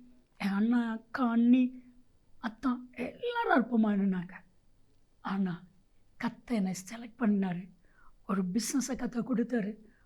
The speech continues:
அதை செய்யக்கூடிய ஞானத்தை கத்த கொடுத்தாரு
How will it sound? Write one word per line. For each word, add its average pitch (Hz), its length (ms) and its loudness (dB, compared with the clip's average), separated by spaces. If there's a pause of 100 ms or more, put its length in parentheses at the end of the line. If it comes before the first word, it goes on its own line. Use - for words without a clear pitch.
(140)
அதை 196 280 -4
செய்யக்கூடிய 247 520 0
ஞானத்தை 262 560 0
கத்த 233 220 -2 (120)
கொடுத்தாரு 220 360 -2